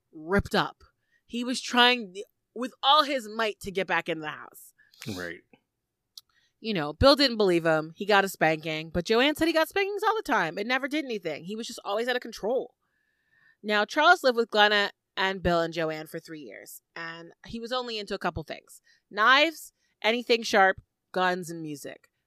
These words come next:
Speaker 1: Uh, actually, Ben was like, sorry, Bill was just like, "Wow, he actually likes a normal little boy thing." And I think that's weird that we think that, uh, sharp things and guns are little boy things, but we can talk
Speaker 2: Yeah.
Speaker 1: about that another day.
Speaker 2: <laughs>
Speaker 1: Uh,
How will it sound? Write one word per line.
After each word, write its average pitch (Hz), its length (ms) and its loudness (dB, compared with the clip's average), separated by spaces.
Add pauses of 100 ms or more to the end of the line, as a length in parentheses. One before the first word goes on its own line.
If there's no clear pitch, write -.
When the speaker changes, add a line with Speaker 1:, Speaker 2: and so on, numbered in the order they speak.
(180)
Speaker 1:
Uh, 160 280 0
actually, 190 500 2
Ben 196 420 2 (360)
was 170 240 -12
like, 156 240 -6 (100)
sorry, 151 180 -16 (120)
Bill 180 380 -2 (340)
was 185 220 -10
just 175 200 -14
like, 165 280 -4
"Wow, 214 400 -4
he 165 140 -10
actually 175 300 -4
likes 175 440 -2
a 160 80 -6
normal 160 380 -4
little 170 180 2
boy 151 240 0
thing." 311 300 -4 (1300)
And 185 400 2
I 180 100 -2
think 226 180 -4
that's 277 200 2
weird 285 420 0
that 220 240 4
we 226 140 -4
think 247 260 0
that, 233 180 2
uh, 214 440 2
sharp 262 320 2
things 277 460 2
and 226 220 -4
guns 233 440 0
are 185 260 0
little 220 200 -4
boy 302 180 0
things, 190 440 -2
but 170 200 -2
we 147 100 -2
can 135 100 0
talk 240 100 6
Speaker 2:
Yeah. 233 240 6
Speaker 1:
about 254 100 4
that 254 180 8
another 247 320 4
day. 208 300 4
Speaker 2:
<laughs> - 420 -10
Speaker 1:
Uh, 214 300 6